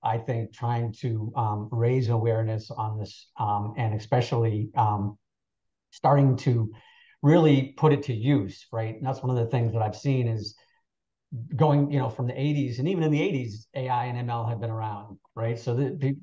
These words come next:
people don't realize the technology has been around for such a long time. It's just,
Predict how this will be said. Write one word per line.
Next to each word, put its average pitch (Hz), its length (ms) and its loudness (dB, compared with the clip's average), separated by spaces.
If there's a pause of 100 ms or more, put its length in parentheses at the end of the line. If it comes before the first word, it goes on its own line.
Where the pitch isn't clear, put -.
people 123 220 -2
don't 127 200 2
realize 127 400 4
the 107 80 -8
technology 127 560 -2
has 110 140 -8
been 117 140 -4
around 117 320 -2
for 101 80 -14
such 120 260 -6
a 107 40 -8
long 101 260 -6
time. 131 420 0
It's - 180 -12
just, - 380 -4